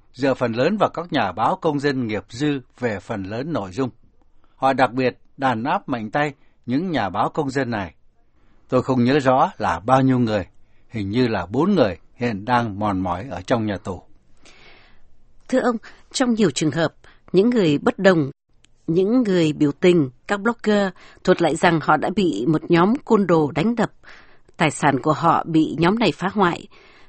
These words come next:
Speaker 2: Công an có mặt, trông thấy nhưng không can thiệp. Có người tố cáo chính công an đã mướn nhóm người này, thì liệu có chứng cứ nào để hậu thuẫn lời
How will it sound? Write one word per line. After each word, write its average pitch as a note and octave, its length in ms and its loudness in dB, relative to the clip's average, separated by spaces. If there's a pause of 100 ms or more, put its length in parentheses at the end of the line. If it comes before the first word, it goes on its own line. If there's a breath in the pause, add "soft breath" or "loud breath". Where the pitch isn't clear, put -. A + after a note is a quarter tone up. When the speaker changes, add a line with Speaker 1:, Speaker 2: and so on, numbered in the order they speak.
(140 soft breath)
Speaker 2:
Công A3 160 0
an A3 240 2
có C4 140 2
mặt, C4+ 180 2 (400)
trông A3+ 220 4
thấy G#3 240 2
nhưng A#3 220 -2
không G#3+ 200 -2
can G3 200 -2
thiệp. E3+ 200 -2 (560 soft breath)
Có C4 100 -2
người A#3 200 2
tố G3+ 140 0
cáo G3 240 0
chính A#3+ 380 0
công A3 180 0
an G3+ 280 2
đã E3+ 80 -2
mướn G#3+ 360 2
nhóm A3 200 0
người A3 140 0
này, D3+ 260 -2 (380 soft breath)
thì G3+ 100 4
liệu G3 220 6
có C#4 100 0
chứng B3+ 240 2
cứ C4 180 2
nào G#3 420 4
để D#3 80 2
hậu E3 260 0
thuẫn F3 140 2
lời G#3+ 240 2